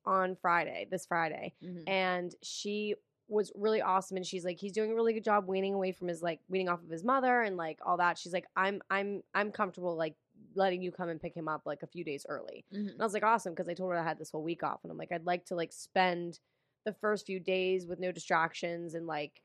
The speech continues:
Speaker 1: get him in, into a good routine and get him, like, trained and stuff outside."
Speaker 2: Mm-hmm.
Speaker 1: And so anyways,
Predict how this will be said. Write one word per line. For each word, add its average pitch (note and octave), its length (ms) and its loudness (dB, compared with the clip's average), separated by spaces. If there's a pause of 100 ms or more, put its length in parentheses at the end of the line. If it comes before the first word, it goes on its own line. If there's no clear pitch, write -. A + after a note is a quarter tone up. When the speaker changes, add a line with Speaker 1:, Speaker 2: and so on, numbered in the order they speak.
(160)
Speaker 1:
get G3 140 2
him G3+ 180 -2
in, F#3 180 -2 (100)
into F3+ 260 -4
a F3 40 -2
good E3+ 180 -6
routine E3 380 -8
and E3 100 -8
get D#3+ 120 -6
him, D#3+ 100 -4
like, D3 180 -6
trained D#3 300 -8
and - 100 -14
stuff - 220 -16
outside." G3+ 460 -6
Speaker 2:
Mm-hmm. C3+ 300 -8 (260)
Speaker 1:
And B3 240 6
so G3 200 6
anyways, F3 540 2